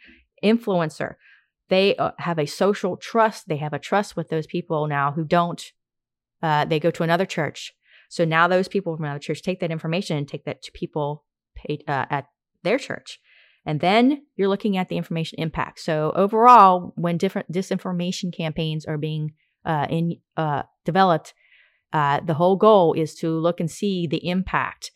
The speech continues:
at the micro level and even the meso level. And that's, uh, what people who de-,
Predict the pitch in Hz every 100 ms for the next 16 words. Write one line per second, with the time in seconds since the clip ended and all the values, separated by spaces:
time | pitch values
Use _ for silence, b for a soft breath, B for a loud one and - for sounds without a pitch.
0 | _ 160 156 160 160 156 - 156 156 156
1 | 165 165 _ _ - 160 - 208 214 208
2 | 196 202 196 143 127 - - _ _ _
3 | - 160 151 - 151 170 180 196 - -
4 | 165 156 - _ _ - 156 175 170 -
5 | - 185 165 160 160 156